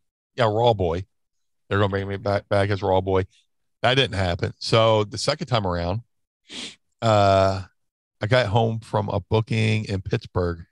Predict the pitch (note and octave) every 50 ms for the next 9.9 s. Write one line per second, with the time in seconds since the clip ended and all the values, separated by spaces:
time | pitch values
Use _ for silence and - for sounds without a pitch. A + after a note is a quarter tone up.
0 | _ _ - - F#2 F#2 F#2 F2+ F#2 F#2 F#2+ G2+ G2+ G2 - G2+ G2 G2 F#2 F#2
1 | F2+ F2+ F#2 F2+ - - B2+ C#3 B2 G2+ F#2 - - G2 F#2 - A#2+ C3 D3+ C#3+
2 | G2+ E2+ D#2 - _ _ _ _ _ _ _ _ _ _ - B2 B2+ A#2+ G#2+ G2
3 | F#2+ F#2+ F#2+ F#2+ - G#2+ G2 F2 E2 - _ _ _ _ _ _ _ - G#2+ F#2+
4 | - E2 - - _ _ _ _ _ _ _ _ _ - - G#2 G2+ G2 G2 F#2+
5 | F#2 - G2 G2+ - _ - A#2+ A#2 F#2 F2 E2+ F2+ F#2+ G2 G#2 G#2 G#2+ G2+ G2
6 | G#2+ A2+ - - F#2 F2+ F2 F2+ F#2+ F#2 _ _ _ _ _ _ _ _ _ _
7 | _ _ _ _ _ - G#2 F#2+ F2+ - F#2+ A#2+ C3+ C#3 B2+ G2+ F#2 F2+ F2 F2
8 | E2+ E2+ F2 - - - - F#2+ F#2+ G#2 G#2+ B2 D3 D3 D#3 D#3+ D3+ C#3+ C#3+ C#3+
9 | C#3+ - - A#2 A#2 B2 A#2 - - A#2 A2+ A#2+ - - C3 B2 A#2+